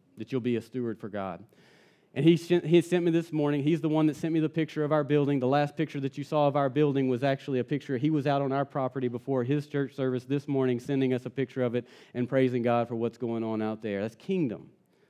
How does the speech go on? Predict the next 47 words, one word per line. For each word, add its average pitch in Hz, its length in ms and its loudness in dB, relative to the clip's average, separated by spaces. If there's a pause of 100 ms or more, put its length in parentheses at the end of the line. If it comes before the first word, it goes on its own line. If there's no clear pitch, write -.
That's 120 120 -10
kingdom. 120 320 0
Now, 143 100 4
you 151 120 4
need 175 160 6
to 175 60 2
be 160 100 0
plugged 170 320 2
into 175 180 0
church. 147 340 -2
You 147 60 -2
need 143 80 2
to 143 60 -6
be 151 100 -2
ser-, 165 400 -2
serving, 160 360 2
and 135 60 2
you 135 60 2
need 165 140 2
to 131 80 -4
give 156 300 2
to 160 100 -2
that 151 260 2
church, 147 280 -2 (300)
but 151 220 2
you 139 80 0
need 156 160 2
to 131 60 -6
be 127 120 -2
kingdom-minded 123 760 -2
as 104 140 -6
well. 127 300 0
That's 120 220 -4
the 120 80 -4
only 135 140 2
way 131 120 2
we're 120 120 0
gonna 113 160 -2
push 139 360 -4
back 120 280 -2
these 110 160 -6
walls 113 280 -2
of 101 120 -14
religion, 107 420 -4 (560)
right? 131 300 0 (920)
So 123 100 -2
here, 170 300 6